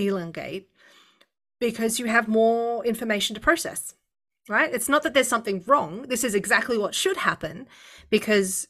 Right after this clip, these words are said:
in order to fully understand who you are and what you want out of life,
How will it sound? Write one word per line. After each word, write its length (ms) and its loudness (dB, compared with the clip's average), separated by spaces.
in 140 0
order 320 4
to 720 -4
fully 340 0
understand 500 -2
who 120 -4
you 260 -4
are 360 0
and 160 -2
what 140 -4
you 100 -6
want 180 -4
out 140 -2
of 100 -10
life, 400 -12